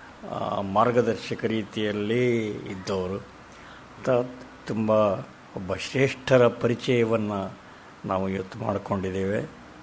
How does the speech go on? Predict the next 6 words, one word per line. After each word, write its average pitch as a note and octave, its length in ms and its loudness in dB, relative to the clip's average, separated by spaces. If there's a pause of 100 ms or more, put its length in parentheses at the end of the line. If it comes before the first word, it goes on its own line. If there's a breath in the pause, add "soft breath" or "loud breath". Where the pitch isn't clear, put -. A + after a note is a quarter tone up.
(100)
ಇದನ್ನು G#2+ 680 -4 (460 loud breath)
ನಮಗೆ A2 340 0
ಮಾಡಿಕೊಟ್ಟ G#2+ 600 2
ಡಾಕ್ಟರ್ F#2+ 500 -2
ನಾಗೀತಾಚಾರ್ಯ G#2 1000 0
ಅವರಿಗೆ F#2+ 600 -4